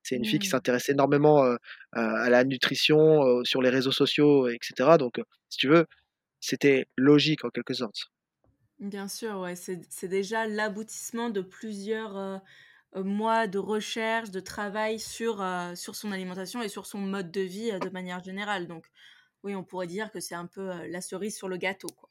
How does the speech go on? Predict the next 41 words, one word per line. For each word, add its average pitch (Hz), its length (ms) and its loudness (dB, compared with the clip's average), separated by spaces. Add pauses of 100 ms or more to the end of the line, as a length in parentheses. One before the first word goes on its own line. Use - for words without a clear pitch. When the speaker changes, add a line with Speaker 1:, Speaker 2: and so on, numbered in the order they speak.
(100)
Speaker 1:
C'est 123 60 -4
ça. - 180 -4 (200)
Et - 60 -2
puis 160 180 8
c'est - 180 4
un 131 160 2
coût 233 260 6
aussi, 123 300 2 (140)
c'est - 120 -10
surtout - 280 2
le 135 100 6
coût - 180 2
des 143 180 4
analyses. 156 380 4
Speaker 2:
Ouais. 175 180 -14 (220)
Speaker 1:
Heu, 123 280 4 (160)
déjà 156 260 8
que - 100 2
pour 143 240 0
un 143 80 4
bilan, 151 380 8 (280)
on 135 80 0
va 135 60 4
dire, 147 320 4
sans 185 400 8
aller 160 160 10
dans, 131 320 2 (260)
dans 135 140 2
des 139 120 4
détails 147 460 8
extrêmement 151 480 4
compliqués 151 540 4
et 143 60 0
cetera, 156 520 4
heu, 131 60 -4
déjà 170 260 12
des, 143 220 2
des 135 120 2
micronutriments 156 720 6
de 139 100 8
base, 147 380 10